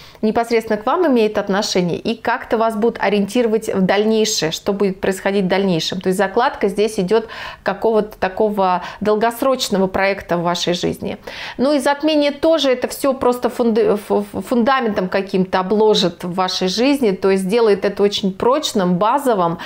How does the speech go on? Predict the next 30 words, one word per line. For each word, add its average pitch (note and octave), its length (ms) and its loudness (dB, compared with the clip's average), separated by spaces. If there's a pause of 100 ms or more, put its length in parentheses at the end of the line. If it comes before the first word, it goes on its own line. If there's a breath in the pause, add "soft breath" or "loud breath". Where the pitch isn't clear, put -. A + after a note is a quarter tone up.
(360 loud breath)
это G3 320 0
событие. G3 640 0
Само C4 320 0
по C4 100 -2
себе A3+ 240 0
затмение, A#3 480 2
как G#3 180 -4
я A3+ 100 0
сказала, A3 420 2
не A3 160 2
резонирует A3+ 680 2
с, - 200 -8
а, F3 200 2
вашим F#3+ 300 -2
знаком, G3 460 0
поэтому G3+ 560 0 (260 loud breath)
я A3 140 2
немного A3+ 400 4
еще A3 260 2
о G#3+ 60 2
нем G#3+ 200 2
расскажу, G#3 480 0
когда G3 280 0
буду F#3+ 220 -2
рассказывать F#3+ 640 -2
о F3 120 2
затмении G3 520 0
по F#3 160 0
знакам, A#3 480 0
да, B3+ 220 0